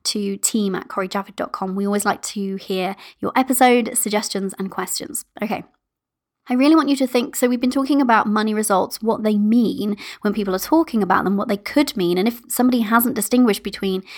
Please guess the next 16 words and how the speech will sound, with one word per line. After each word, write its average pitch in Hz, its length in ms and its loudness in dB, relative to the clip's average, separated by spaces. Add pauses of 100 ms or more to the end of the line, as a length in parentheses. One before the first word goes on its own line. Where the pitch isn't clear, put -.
(400)
cash - 380 -2
received 208 640 2
and 196 180 -2
sales 254 560 4
to - 120 -4
the 196 80 -2
value 247 480 4
of, 208 480 0
then 214 340 2
it's - 100 -6
kind 247 160 -2
of 233 80 -2
worth 220 220 2
asking 196 380 -6
that - 160 -6
question, 214 420 0